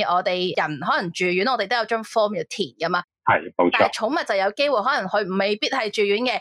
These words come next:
Speaker 1: 可能佢其實係入去打針，即係有病去打針啦，唔係打疫苗，因為疫苗係唔包喺裏邊㗎嘛。
Speaker 2: 啱，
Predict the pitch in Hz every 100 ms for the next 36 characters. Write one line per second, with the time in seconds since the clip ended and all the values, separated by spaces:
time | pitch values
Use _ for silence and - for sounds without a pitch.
0 | - 339 294 208 202 202 175 190 185 196
1 | 180 214 - 226 202 202 196 - 160 208
2 | 247 254 294 269 - 156 180 196 170 196
3 | 190 151 202 214 220 190 160 151 151 131
4 | 151 185 220 185 175 190 262 320 - 180
5 | 175 190 175 165 160 233 247 254 214 190
6 | 170 170 160 170 160 - - 113 110